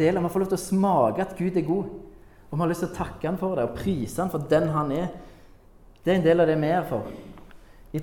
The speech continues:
tillegg så er vi en familie som trenger hverandre, og som trenger å stå sammen i oppdraget. Jesus sier at vi er ikke av denne verden, vi er på en måte noe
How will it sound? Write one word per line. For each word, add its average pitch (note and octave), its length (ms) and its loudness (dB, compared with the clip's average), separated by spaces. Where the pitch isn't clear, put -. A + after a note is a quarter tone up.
tillegg F3 380 2
så - 80 0
er D3+ 220 2
vi E3+ 100 0
en C#3+ 100 -6
familie C#3+ 640 -2
som B2+ 240 -10
trenger C#3 400 -6
hverandre, B2+ 480 -4
og - 140 -14
som D3+ 180 -10
trenger D#3 300 -10
å - 80 -12
stå D3 100 -10
sammen E3 460 -10
i - 20 -6
oppdraget. B2+ 480 -10
Jesus F3 240 -2
sier F3 160 0
at F3+ 80 -2
vi F3 80 -2
er F3+ 160 -2
ikke - 240 -6
av D#3+ 80 -4
denne C#3 240 -2
verden, C#3+ 400 -4
vi D3+ 80 -2
er E3 60 -6
på - 20 -4
en D#3+ 60 -4
måte C3 180 -6
noe F3 180 -6